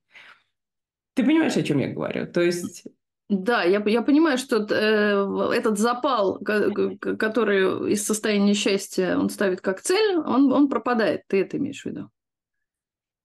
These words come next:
Speaker 1: Ну, тут даже не и запал пропадает, и сложность слишком велика. И
Speaker 2: Мгм.
Speaker 1: здесь как раз-таки, а, они
Speaker 2: Но это
Speaker 1: приходят
Speaker 2: про ресурс, понимаешь, какая штука-то? В этом, в этом, тут мы упираемся, почему и ходят к коучам и психологам, вернуться в ресурс,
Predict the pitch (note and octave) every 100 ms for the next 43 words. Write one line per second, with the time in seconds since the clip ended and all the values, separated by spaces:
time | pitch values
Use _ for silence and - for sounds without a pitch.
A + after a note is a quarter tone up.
0 | _ _ _ _ - D3+ D3 D3+ E3+ F3
1 | F3 F3 F3 F3+ F3 E3 F#3 G#3 A3+ G3+
2 | G3 F#3+ F3 - C#3 B2+ B2 A#2 C3 -
3 | F3+ G3+ G3 G#3 F#3+ _ G#3+ G3+ D#3 D#3
4 | D3 C#3+ - A2 - C#3 C#3 - - -
5 | - - - F3+ - - - G#3+ G#3 -
6 | - - - G3+ F3+ D#3+ F3 E3+ E3 -
7 | F#3+ A3+ A#3 C#4 C4 C4 F4 G4+ G#4+ -
8 | G#4+ - C4+ C#4 G#4+ - F4+ F#4 D4+ -
9 | D4+ - A3 C#4+ D#4+ C#4 D4+ C4+ A#3+ B3+
10 | D4 C4+ C#4 C#4 C#4 C4+ G#4 F#4 - G#3+
11 | G#3+ C4+ C4+ C4 D4 B3 - - - B3
12 | A#3+ G#3 G3+ A3 B3 G#3+ F#3+ F3+ F#3+ A3
13 | C4+ C4+ G3 A3+ - E4+